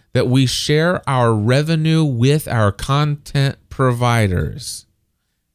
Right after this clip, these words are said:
And to our knowledge, we are the only service doing so. I want to read that again. This is from Noah. He says,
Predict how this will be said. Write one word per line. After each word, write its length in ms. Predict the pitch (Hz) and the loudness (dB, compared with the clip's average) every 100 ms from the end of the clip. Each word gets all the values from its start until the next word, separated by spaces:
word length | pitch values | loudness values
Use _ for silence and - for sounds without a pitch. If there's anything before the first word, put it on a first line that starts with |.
| - | -2
And 220 | 104 104 | 0 0
to 220 | - 151 | 2 2
our 300 | 147 135 131 | 4 2 2
knowledge, 400 | 123 127 127 123 | 0 2 0 0
we 180 | 113 107 | 0 2
are 120 | 104 | 2
the 140 | 98 - | 0 -2
only 560 | 123 135 139 135 135 - | 0 0 0 -2 -2 -6
service 600 | - - 120 117 113 113 | -8 -2 0 2 0 -2
doing 500 | - 107 110 107 101 | -6 -2 0 2 0
so. 520 | 95 - 85 69 - - _ _ _ _ _ _ _ _ _ _ _ _ _ _ _ _ - | -2 -2 -2 -2 -8 -16 _ _ _ _ _ _ _ _ _ _ _ _ _ _ _ _ -4
I 120 | 107 | -2
want 200 | 143 156 | 0 0
to 100 | 160 | 0
read 180 | 147 139 | 0 0
that 160 | 131 | -2
again. 380 | 113 117 90 85 | -4 -6 -10 -10
This 180 | 110 139 | -8 -4
is 140 | 147 | -4
from 240 | - 139 131 | -2 -2 2
Noah. 300 | 123 95 85 | 2 2 2
He 140 | 95 | 0
says, 520 | 104 117 113 76 - | -2 0 0 -2 -6